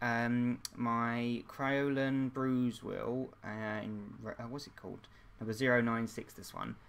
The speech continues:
Just because it has a really, really nice cream red and a really nice cream bluey purple colour. Now the idea is I'm gonna take a really, really small brush, like that, and I'm just gonna take some of the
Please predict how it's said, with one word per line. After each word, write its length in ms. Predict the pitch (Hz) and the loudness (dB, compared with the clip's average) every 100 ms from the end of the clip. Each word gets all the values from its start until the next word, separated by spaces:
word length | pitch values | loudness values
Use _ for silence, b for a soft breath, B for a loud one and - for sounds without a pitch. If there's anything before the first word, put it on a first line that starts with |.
| B B B B - | B B B B -10
Just 200 | - 113 | -4 -4
because 180 | - 113 | -4 -4
it 40 | 113 | 0
has 160 | 110 | 0
a 60 | 110 | 0
really, 320 | 117 113 110 | 2 2 2
really 280 | 110 110 107 | 0 0 0
nice 680 | 107 107 104 104 - - - | 0 2 2 0 -4 -10 -10
cream 480 | - - 117 107 107 | -10 -4 -2 0 2
red 240 | 104 104 101 | 2 2 2
and 80 | |
a 40 | 107 | -2
really 180 | 104 107 | 0 0
nice 240 | 107 104 | -2 -6
cream 340 | - 120 110 104 | -6 -2 -2 0
bluey 240 | 113 113 | 0 -2
purple 420 | 113 123 120 135 | -2 -2 -2 -2
colour. 320 | 123 131 143 156 B B B B B | -2 0 0 -2 B B B B B
Now 160 | 113 113 | -2 0
the 100 | 135 | 2
idea 340 | 143 139 127 | 2 2 2
is 60 | 113 | 0
I'm 60 | 120 | 0
gonna 120 | 117 | -2
take 140 | 117 | -4
a 40 | 113 | -4
really, 300 | 127 139 135 | 0 0 2
really 240 | 135 123 | 0 -2
small 340 | 123 131 120 110 | -4 -2 0 -2
brush, 540 | - 101 135 - - - - - - - - | -2 -2 -4 -6 -12 -16 -20 -20 -20 -20 -8
like 180 | 117 107 | -6 -2
that, 240 | 117 143 - - - - - | -2 -2 -4 -14 -20 -20 -6
and 80 | 113 | -4
I'm 60 | 113 | -4
just 100 | - | -4
gonna 140 | 117 | -8
take 360 | 110 117 110 - | -6 -6 -6 -6
some 260 | - 131 127 | -6 -2 -2
of 140 | |
the 80 | 123 | -4